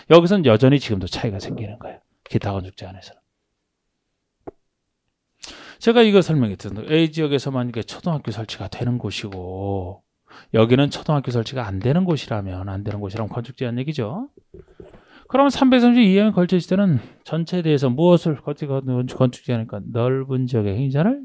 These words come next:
전체 적용한다 그랬으니까 A 지역 행위자는 초등학교 지을 수 있는 이 땅을,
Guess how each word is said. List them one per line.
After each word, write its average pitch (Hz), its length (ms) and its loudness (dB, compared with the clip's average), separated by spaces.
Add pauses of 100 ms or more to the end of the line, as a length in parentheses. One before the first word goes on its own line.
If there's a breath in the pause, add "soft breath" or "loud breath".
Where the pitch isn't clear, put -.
전체 104 400 -12
적용한다 92 680 -12
그랬으니까 - 560 -10 (800 soft breath)
A 147 300 6
지역 139 220 2
행위자는 117 420 -2
초등학교 156 540 -4
지을 127 260 2
수 - 140 -4
있는 143 160 2
이 117 60 4
땅을, 226 500 6